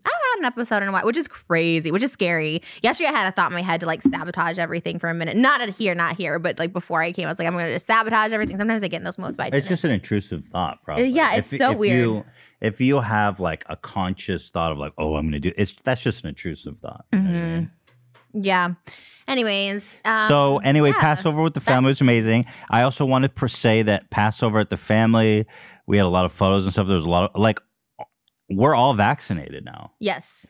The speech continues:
Speaker 2: The major-, I would say, um, every, like, almost everyone there is vaccinated.
Speaker 1: Yeah. And it was 'cause they were in different states, or no?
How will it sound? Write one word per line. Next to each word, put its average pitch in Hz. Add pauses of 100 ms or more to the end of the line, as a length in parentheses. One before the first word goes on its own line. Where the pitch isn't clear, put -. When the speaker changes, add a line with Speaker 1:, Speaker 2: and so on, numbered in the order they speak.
(400)
Speaker 2:
The 113
major-, 113
I 107
would 117
say, 107 (760)
um, 87 (2500)
every, 101
like, 87
almost 92
everyone 87
there 82
is 78
vaccinated. - (340)
Speaker 1:
Yeah. 185 (260)
And 208
it 220
was 226
'cause 214
they 202
were 208
in 190
different 196
states, 214
or 190
no? 151